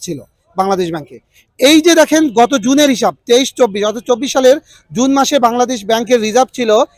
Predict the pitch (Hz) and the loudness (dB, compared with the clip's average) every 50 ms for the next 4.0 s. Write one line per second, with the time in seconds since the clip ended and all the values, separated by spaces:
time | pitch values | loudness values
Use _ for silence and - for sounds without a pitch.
0 | _ _ _ - 254 254 - 330 330 294 294 240 277 254 262 269 269 262 240 220 | _ _ _ 0 0 2 4 2 2 2 0 -2 0 2 2 2 2 2 0 -2
1 | 208 - 226 226 220 208 202 190 185 214 285 359 _ _ _ _ _ - 208 247 | 0 0 0 0 4 4 4 4 4 2 2 0 _ _ _ _ _ -2 -2 -2
2 | - - 349 311 233 302 254 285 262 277 254 262 262 - 311 277 196 170 208 220 | -2 0 -4 -2 -2 0 -2 0 2 2 2 2 0 0 -2 -4 -2 0 2 2
3 | 262 262 277 226 294 269 269 254 247 226 208 185 - 185 160 139 127 107 104 | 2 2 0 -2 -2 2 2 2 2 0 -2 -4 -4 -8 -10 -10 -12 -16 -14